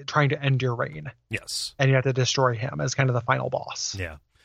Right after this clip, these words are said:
Speaker 2: Um, the flavor for this, like, every stage that you go to, you know, you get this kind of, like, sickening description of how everybody here is happy and, you know, the, the, the beer flows like wine, right?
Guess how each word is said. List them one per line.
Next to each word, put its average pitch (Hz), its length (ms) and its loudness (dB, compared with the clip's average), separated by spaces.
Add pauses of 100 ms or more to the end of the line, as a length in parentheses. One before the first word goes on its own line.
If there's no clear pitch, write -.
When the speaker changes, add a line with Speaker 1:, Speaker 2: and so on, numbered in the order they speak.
(340)
Speaker 2:
Um, 107 420 0
the 135 160 2
flavor 196 360 2
for 98 180 -4
this, 87 300 -4
like, 101 240 0
every 113 540 2
stage 107 340 -2
that 101 120 -8
you 92 120 -10
go 123 220 2
to, 87 360 -4
you 113 220 -6
know, 90 60 -2
you 92 140 -2
get 110 220 2
this - 300 0 (380)
kind 104 120 2
of, 90 80 -2
like, 92 160 -4
sickening 107 680 2
description - 580 -2
of 85 100 -4
how 95 140 0
everybody 98 420 0
here 92 260 -4
is 87 160 -2
happy 90 540 -4
and, 82 240 -6 (340)
you 101 100 -2
know, 87 220 -2
the, 87 380 -2
the, 92 180 -6
the 95 120 -2
beer 104 220 4
flows 98 300 0
like 95 200 0
wine, 85 440 -6 (160)
right? 95 320 0